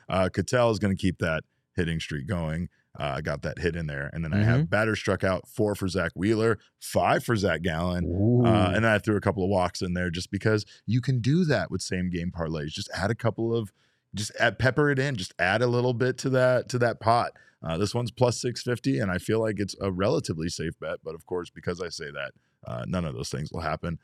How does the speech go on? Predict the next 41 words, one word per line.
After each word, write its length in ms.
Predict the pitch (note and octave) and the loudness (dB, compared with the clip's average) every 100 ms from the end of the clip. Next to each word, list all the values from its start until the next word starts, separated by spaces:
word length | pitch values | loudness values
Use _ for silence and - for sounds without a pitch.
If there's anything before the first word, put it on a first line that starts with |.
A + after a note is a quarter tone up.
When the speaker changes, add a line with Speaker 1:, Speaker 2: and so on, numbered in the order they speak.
| - | -8
Speaker 2:
<laughs> 140 | - - | -8 -8
Speaker 1:
Uh, 220 | C2+ B1+ | -10 -4
but 240 | G#2+ A2 G#2 | -2 -2 -4
of 80 | |
course, 260 | - G2+ - | -2 -2 0
you 120 | F#2+ | -4
can 80 | F2 | -4
get 80 | F2+ | -6
down 220 | F2+ D#2 | -6 -10
on 80 | - | -12
the 80 | E2+ | -6
BetMGM 500 | D#2+ - F2 D2+ D2+ | -6 -6 -12 -14 -14
Sportsbook 420 | - F2 - - D#2+ | -6 -8 -6 -8 -6
app. 140 | - | -6
And 100 | D#2+ | -10
if 140 | F2+ F2 | -12 -12
you 60 | |
do, 240 | E2 F#2+ E2+ _ - | -4 -2 -2 _ -10
make 140 | F2 E2+ | -6 -4
sure 140 | F#2 | -2
to 60 | F2+ | 0
use, 300 | F2+ F2 - - | -2 -2 -6 -8
uh, 180 | D#2 C2 - | -6 -6 -4
our 200 | F2 G2+ | -2 -2
code 240 | - F2+ | -2 -2
of 80 | E2 | -2
P 160 | F#2 E2 | -2 -2
H 160 | D#2+ | -4
N 80 | E2+ | -6
X 180 | E2 - | -6 -6
when 140 | E2+ | -4
you 80 | D#2+ | -4
sign 280 | - E2+ D2 | -4 -6 -6
up. 120 | - _ _ _ _ _ | -8 _ _ _ _ _
Speaker 2:
And 80 | C3+ | 2
don't 140 | G3 | 2
forget, 340 | G#3 G3+ C#3 - - | 4 4 2 0 -6
this 240 | C3+ F#3 G#3 | 2 2 4
is 200 | F#3 D3+ | -2 2
the 100 | D3 | 4
bit. 320 | C#3+ C#3+ | 4 2